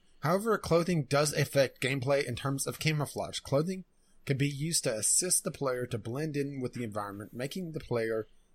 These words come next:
less visibly detectable. In particular, Battlegrounds, or sorry, Battlegrounds, it's all caps, includes a ghillie suit, a full body suit covered with camouflaging material that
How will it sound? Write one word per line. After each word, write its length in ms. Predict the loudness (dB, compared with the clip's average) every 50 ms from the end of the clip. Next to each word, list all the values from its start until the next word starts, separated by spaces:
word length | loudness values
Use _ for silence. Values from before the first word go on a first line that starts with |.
| -20 -20 _ -2
less 260 | 2 2 2 2 0 -4 -8
visibly 600 | -12 -2 0 2 2 2 2 2 2 2 0 0
detectable. 840 | -2 -4 -4 -2 0 -2 -2 -2 -6 -12 -10 -8 -8 -8 -10 -12 -16 -20 -20 -20 -20 -20 _ _ _ -20 -20 _ -20 -14 -8
In 80 | -4 -2
particular, 600 | 0 2 2 2 2 2 2 0 2 0 0 -4 -4
Battlegrounds, 880 | 0 2 2 2 2 0 -2 -2 -2 -2 0 0 0 0 0 -2 -2 0
or 100 | 0 0
sorry, 220 | 2 2 0 0 -2 -6 -2 4
Battlegrounds, 880 | 6 8 10 10 10 8 8 6 6 6 6 4 2 0 -2 -2 -2 -2 -4 -8 -16 -12
it's 140 | -10 -6 -4
all 100 | -4 -4 -4
caps, 420 | -6 -8 -8 -8 -8 -8 -8 -10 -10 -16 -20 _ _ _ _ _ _ _ -8 -6
includes 380 | -4 0 2 4 4 4 2 0
a 80 | -2
ghillie 320 | 0 2 2 4 4 4 2
suit, 320 | 2 0 0 -2 -4 -6
a 100 | -6 -8 -8
full 280 | -4 -2 -2 0 0
body 480 | -2 0 2 4 4 4 2 0 -4 -2
suit 360 | -2 -2 0 0 -2 -4 -4
covered 360 | -2 -2 -2 0 -2 -4 -6 -6
with 120 | -8 -6
camouflaging 600 | -4 -2 -2 -2 -4 -2 -2 -2 -2 -2 -2 -4 -6
material 420 | -4 -2 -2 -2 0 -2 -2 -2
that 180 | -4 -4 -6